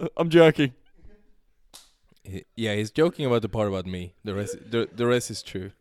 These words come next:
Speaker 2: This is a great episode for P R, I feel. This is really good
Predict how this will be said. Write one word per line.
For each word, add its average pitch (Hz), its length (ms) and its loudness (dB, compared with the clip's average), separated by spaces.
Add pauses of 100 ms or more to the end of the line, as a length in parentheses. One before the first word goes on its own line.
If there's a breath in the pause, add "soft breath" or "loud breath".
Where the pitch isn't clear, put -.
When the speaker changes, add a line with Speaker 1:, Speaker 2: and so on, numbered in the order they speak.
(1600 soft breath)
Speaker 2:
This - 200 -10
is 277 80 -8
a 254 100 -4
great 123 400 2
episode 104 440 -6
for 92 200 -6
P - 240 -10
R, 101 320 -4 (340 loud breath)
I 117 140 -6
feel. 127 360 -4 (260)
This 107 100 -10
is 107 180 -10
really 107 260 -2
good 101 260 -6